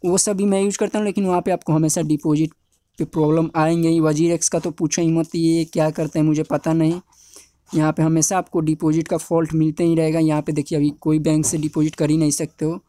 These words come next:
तो सबसे बेस्ट निकल कर जो आता है बीट बी एन एस ही है, जो हमेशा नया कुछ करते रहते हैं। और आप देख सकते हो मैं इसे बहुत हाईली यूज़ करता हूँ and जेपे और वजीरेक्स भी यूज़ करता हूँ, लेकिन उन लोगों में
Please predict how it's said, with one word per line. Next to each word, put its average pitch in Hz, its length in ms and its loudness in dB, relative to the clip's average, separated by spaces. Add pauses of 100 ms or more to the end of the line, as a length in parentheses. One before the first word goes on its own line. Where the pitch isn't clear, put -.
(560)
तो 160 80 -6
सबसे 190 340 -2
बेस्ट 185 280 0
निकल 185 240 -2
कर 175 160 -4
जो 170 140 0
आता 165 180 0
है 175 100 0
बीट 160 240 -2
बी 160 80 0
एन 160 80 2
एस 156 140 -2
ही 160 120 2
है, 160 160 0
जो 147 120 -2
हमेशा 147 380 0
नया 147 380 2
कुछ 160 220 -6
करते 160 280 -4
रहते 160 280 -2
हैं। 190 180 -6 (720)
और 139 420 0 (220)
आप 147 180 -4
देख 160 140 -2
सकते 170 240 -6
हो 175 60 0
मैं 170 80 2
इसे 160 300 0
बहुत 156 460 -4
हाईली 156 320 0
यूज़ 160 180 -2
करता 160 260 -4
हूँ 175 180 -2 (420)
and 143 360 0 (680)
जेपे 160 420 -2
और 202 260 2 (140)
वजीरेक्स 180 400 -2
भी 185 80 -8
यूज़ 185 160 -8
करता 185 240 -6
हूँ, 196 140 -4
लेकिन 160 340 -4 (180)
उन 151 120 0
लोगों 151 140 2
में 147 160 -2